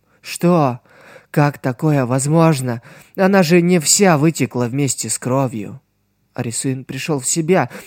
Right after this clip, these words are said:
и опустил взгляд на свои руки. Он держал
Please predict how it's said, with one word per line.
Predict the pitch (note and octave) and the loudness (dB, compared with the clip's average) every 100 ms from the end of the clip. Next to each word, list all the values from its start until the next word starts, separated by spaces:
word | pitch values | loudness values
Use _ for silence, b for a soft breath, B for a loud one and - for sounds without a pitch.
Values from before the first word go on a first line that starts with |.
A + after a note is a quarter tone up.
| B | B
и | G3+ | 2
опустил | G3+ G3 A3+ - B3 | 2 4 2 4 2
взгляд | F3+ E3 A#3 G#3+ - | 2 2 2 2 2
на | D#3+ | 0
свои | - F3 F#3 | 2 4 6
руки. | G3 G3 D3+ B2+ - | 6 4 2 0 0
Он | - G3+ F3+ | 0 2 2
держал | E3+ D3 G3+ F#3+ | 2 4 2 2